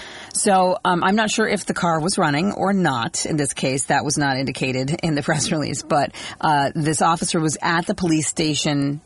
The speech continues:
taking a report. He had left his car, you know, where it was. And when he went out then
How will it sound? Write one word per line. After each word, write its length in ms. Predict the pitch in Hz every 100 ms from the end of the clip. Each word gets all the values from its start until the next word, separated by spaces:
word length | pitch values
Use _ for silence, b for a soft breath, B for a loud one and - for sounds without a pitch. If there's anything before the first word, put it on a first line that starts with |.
| -
taking 400 | - 180 175 190
a 40 | 165
report. 680 | 151 - 285 254 156 131 - B B B
He 100 | 156
had 100 | 147
left 240 | 151 160
his 160 | 196 185
car, 380 | - 170 160 165 _ -
you 100 | -
know, 140 | 151 139
where 160 | 147 151
it 60 |
was. 360 | 180 143 143 - - B B B B
And 240 | 160 160
when 100 | 160
he 60 | 160
went 200 | 170 170
out 240 | 165 175 - - - -
then 380 | 175 147 143